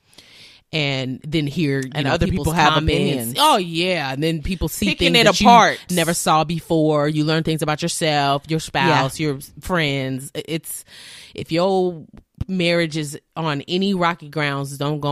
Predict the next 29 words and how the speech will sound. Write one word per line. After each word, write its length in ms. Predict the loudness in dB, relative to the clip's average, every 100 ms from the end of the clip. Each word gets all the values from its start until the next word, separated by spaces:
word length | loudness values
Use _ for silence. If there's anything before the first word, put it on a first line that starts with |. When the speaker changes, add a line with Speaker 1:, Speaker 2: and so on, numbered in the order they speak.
| -2
Speaker 1:
on 80 | -4
these 120 | -8
shows. 500 | -6 -6 -8 -12 -10
It's 160 | -8 -6
gonna 220 | -4 -4
be 120 | -4
the 320 | -8 -10 -8 -8
end. 120 | -8
Speaker 2:
Right, 680 | -8 -10 -10 -10 -12 -12 -14
right. 340 | -14 -14 -14 -14
And 120 | -14
it 100 | -12
sounds 240 | -10 -10
like 140 | -12 -12
they 100 | -14
did 200 | -12 -10
Speaker 1:
He 560 | -2 0 2 0 -2
Speaker 2:
have 80 | -4 -12 _ _ _
a 80 | -14
counselor 680 | -10 -12 -12 -16 -18 -20 _ _ _
as 120 | -2
Speaker 1:
They 140 | -2
did 180 | 0 0
Speaker 2:
well, 80 | 0
Speaker 1:
have 100 | -2
a 60 | -2
Speaker 2:
so. 60 |
Speaker 1:
counselor, 600 | -2 0 -2 -4 -4 -4
but 420 | -6 -6 -4 -6